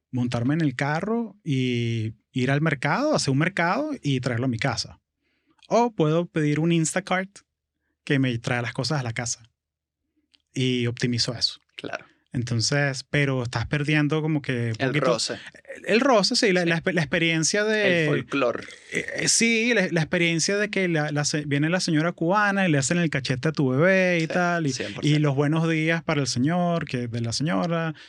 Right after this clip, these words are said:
Speaker 1: eh, ¿sabes? Como que conversar con la persona que te pone la comida en la bolsa, agarrar el aguacate y escoger cuál es el aguacate bueno que te
Speaker 2: Sí.
Speaker 1: gusta. Entonces, como que estamos perdiendo esas experiencias humanas un poco.
Speaker 2: Sí.
Speaker 1: En
Speaker 2: Lo
Speaker 1: boga
Speaker 2: veo.
Speaker 1: de la optimización.
Speaker 2: Claro.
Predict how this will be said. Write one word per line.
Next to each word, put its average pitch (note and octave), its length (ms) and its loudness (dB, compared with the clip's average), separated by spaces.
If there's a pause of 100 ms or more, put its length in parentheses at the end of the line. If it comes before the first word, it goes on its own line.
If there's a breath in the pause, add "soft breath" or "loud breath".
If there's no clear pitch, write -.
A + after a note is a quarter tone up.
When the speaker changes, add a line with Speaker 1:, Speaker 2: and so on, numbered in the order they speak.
(140 loud breath)
Speaker 1:
eh, B2 300 -4
¿sabes? C#3 240 0
Como C3 220 -2
que B2 80 -8
conversar B2 460 -2
con D#3+ 100 -2
la D#3+ 80 0
persona B2 340 -4
que D#3 80 -4
te C#3+ 140 -6
pone B2 160 -4
la D3+ 80 0
comida A#2+ 220 -2
en C3 60 -2
la G#2+ 80 -4
bolsa, D3 640 0 (380 loud breath)
agarrar B2+ 340 -2
el C3 60 0
aguacate D3 640 0
y A2+ 640 -2
escoger C3+ 500 -2
cuál D3+ 200 0
es D#3 80 2
el D3 120 0
aguacate B2 640 -4
bueno D#3+ 420 2
que D3+ 80 -2
te C3+ 80 -6
Speaker 2:
Sí. C#3 80 0
Speaker 1:
gusta. D3+ 300 -2 (180 loud breath)
Entonces, D#3+ 220 -2
como A3+ 120 2
que G3 60 2
estamos F#3 240 0
perdiendo A3+ 400 0
esas G3 200 0
experiencias D#3 440 0
humanas C#3 480 0
un A#2 80 -4
poco. - 380 -10 (160)
Speaker 2:
Sí. F#3 280 -6 (580)
Speaker 1:
En E3 140 4
Speaker 2:
Lo F3 100 6
Speaker 1:
boga A#3 260 4
Speaker 2:
veo. A3 300 2
Speaker 1:
de B3+ 160 -8
la D#3 120 2
optimización. C#3+ 880 0 (140)
Speaker 2:
Claro. - 280 -12